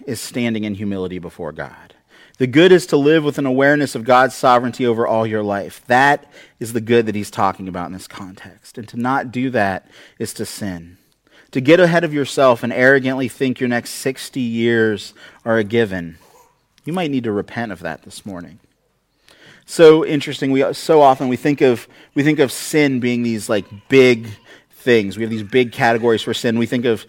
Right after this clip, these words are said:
sin maybe mostly in terms of, like, breaking the Ten Commandments, right? But I believe quite firmly that we have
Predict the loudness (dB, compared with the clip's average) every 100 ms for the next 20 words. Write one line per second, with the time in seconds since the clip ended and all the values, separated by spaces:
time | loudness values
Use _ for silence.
0 | -20 -18 -4 0 2 0 0 0 0 0
1 | -4 -4 -2 -4 -6 -6 -6 -6 -4 -6
2 | -8 -14 _ _ _ _ _ _ _ 2
3 | 2 2 -4 -4 -6 -6 -6 -8 -8 -12
4 | -16 -10 -4 -4 -6 _ _ _ _ _
5 | _ _ _ _ 2 4 6 4 4 0
6 | -10 _ _ -8 -4 -4 -4 0 2 2
7 | 0 0 -2 -4